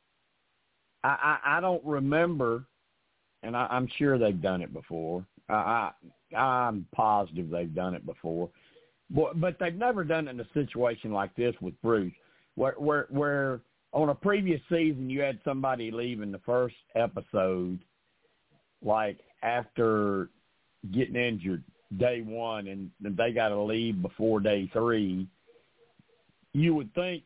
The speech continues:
if you brought them back the following season, they would get kind of a heroic edit. But I guess it's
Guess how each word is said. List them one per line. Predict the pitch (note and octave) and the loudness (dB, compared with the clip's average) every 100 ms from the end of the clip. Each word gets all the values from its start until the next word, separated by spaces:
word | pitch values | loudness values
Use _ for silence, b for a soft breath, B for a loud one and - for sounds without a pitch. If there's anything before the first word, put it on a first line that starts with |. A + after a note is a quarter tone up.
| - | -8
if | B2 - | -6 -4
you | A#2+ | -4
brought | A2 D3 C#3+ - | -2 -2 -2 -4
them | C3 A#2 | -4 -4
back | B2 C3+ C3 - | -2 -2 -4 -6
the | G#2 | -2
following | A#2+ B2 A#2 G2+ F2+ - | 2 2 0 -6 -8 0
season, | D#3 D3 A2+ G#2 G#2 - _ _ _ _ - | 2 2 -2 -6 -8 -12 _ _ _ _ -2
they | D3+ | 0
would | D3+ B2 | 0 -2
get | B2+ - | -4 -2
kind | C#3+ D3 C#3+ | -2 0 -2
of | A2+ | -2
a | G2+ - _ _ _ _ | -4 -8 _ _ _ _
heroic | C3 B2 A2 C3 D#3+ D3 G#2 G2 - - _ _ _ _ _ _ _ _ - | 0 2 2 2 2 2 -2 -6 -14 -20 _ _ _ _ _ _ _ _ 0
edit. | E3 D#3 G2+ - _ _ _ _ _ _ - | 2 2 -2 -10 _ _ _ _ _ _ -4
But | A2+ C3 A#2+ B2+ | -2 -2 -2 -6
I | C3 | -6
guess | A#2 G2 D#3+ F#3 F3 - _ _ _ _ _ _ _ _ _ - | -6 -4 -2 -2 -4 -8 _ _ _ _ _ _ _ _ _ -4
it's | B2 | -4